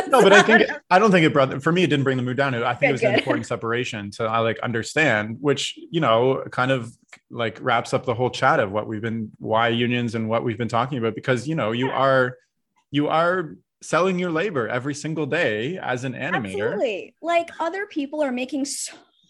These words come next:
Speaker 2: <laughs> so much money off of the work that I do.
Speaker 1: <laughs>
Speaker 2: Um, and a union is possibly the only vehicle for
Speaker 1: Yeah.
Speaker 2: workers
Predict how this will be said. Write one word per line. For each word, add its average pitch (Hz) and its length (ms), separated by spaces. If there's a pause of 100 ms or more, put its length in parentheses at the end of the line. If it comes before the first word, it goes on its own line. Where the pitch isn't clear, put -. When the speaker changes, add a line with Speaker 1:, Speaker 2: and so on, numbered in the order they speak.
(180)
Speaker 2:
<laughs> - 20
so 262 280 (180)
much 254 280
money 220 480
off 262 240
of 226 180
the 233 120
work 208 220
that 349 220
I 427 180
do. 494 800
Speaker 1:
<laughs> 554 100
Speaker 2:
Um, 262 440 (100)
and 294 440
a 311 40
union 302 540
is 302 240
possibly 277 600
the 254 200
only 240 320
vehicle 196 560
for 180 280
Speaker 1:
Yeah. - 100
Speaker 2:
workers 190 400